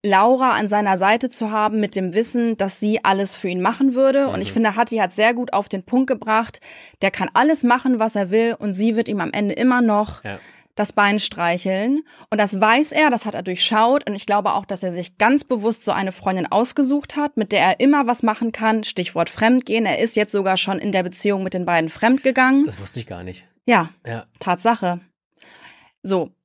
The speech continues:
Speaker 1: sie haben's im Privaten aufgearbeitet.
Speaker 2: Bullshit. Was ist da aufgearbeitet worden, weißt du?
Speaker 1: Genau. Also ich glaube das nämlich auch nicht. Ähm, und ich finde, man hat auch in ihrem Blick gesehen, dass sie da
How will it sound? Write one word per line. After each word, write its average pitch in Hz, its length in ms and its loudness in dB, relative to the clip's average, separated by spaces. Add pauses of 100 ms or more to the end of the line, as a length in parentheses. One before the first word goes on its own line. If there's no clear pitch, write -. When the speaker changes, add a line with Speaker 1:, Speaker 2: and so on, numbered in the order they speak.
(480)
Speaker 1:
sie 226 180 2
haben's 247 460 0 (200)
im 233 120 -4
Privaten 254 1040 0 (680)
aufgearbeitet. 269 1120 0 (600)
Speaker 2:
Bullshit. 82 460 -14 (340)
Was 92 180 -12
ist 92 140 -14
da 92 60 -8
aufgearbeitet 82 640 -16
worden, 80 240 -18
weißt 80 260 -18
du? 98 40 -20 (160)
Speaker 1:
Genau. 180 460 0 (120)
Also 226 240 4
ich 226 160 -2
glaube 262 280 4
das 214 180 2
nämlich 233 320 0
auch 240 220 2
nicht. 269 420 0
Ähm, 226 480 2
und 214 160 0
ich 214 120 -8
finde, 262 220 4
man 208 160 2
hat 226 140 -4
auch 226 100 -4
in 220 100 -2
ihrem 208 160 -2
Blick 233 220 -2
gesehen, 208 420 0
dass 190 220 -2
sie 196 160 -2
da 175 460 2